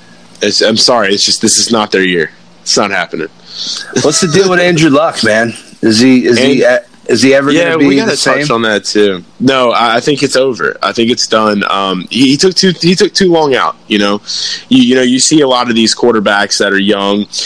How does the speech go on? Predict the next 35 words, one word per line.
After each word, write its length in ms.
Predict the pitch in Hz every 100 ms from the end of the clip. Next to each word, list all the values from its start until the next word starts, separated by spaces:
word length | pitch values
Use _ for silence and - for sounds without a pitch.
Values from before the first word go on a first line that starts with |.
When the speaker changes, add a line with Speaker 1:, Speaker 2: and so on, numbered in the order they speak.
| - -
Speaker 1:
Um, 380 | - 107 101 95 -
he 180 | 135 139
just, 280 | 135 -
you 80 | 123
know, 80 | 120
he, 380 | 117 127 120 - _ -
he, 380 | - 143 135
uh, 220 | 120 104 92
he 220 | - 143
worried 360 | 117 113 107 90
way 160 | 98 101
too 180 | -
much, 520 | 101 98 104 - - - -
and, 280 | 104 98
um, 380 | 95 92 90 87 -
you 100 | 110
know, 60 |
he 140 | 110 117
wanted 280 | 107 104 101
to 60 |
be 100 | 104
a 40 | 101
hundred 220 | 110 101
percent. 360 | - - 110
And 140 | 98 101
sometimes, 1120 | 110 110 110 104 107 107 - - - - -
if 120 | 113 110
you 60 |
don't 120 | 120
just 140 | 110 -
throw 100 | 107
yourself 380 | 104 - 104 -
back 260 | 87 -
in 140 | 95 92
there, 380 | 90 87 85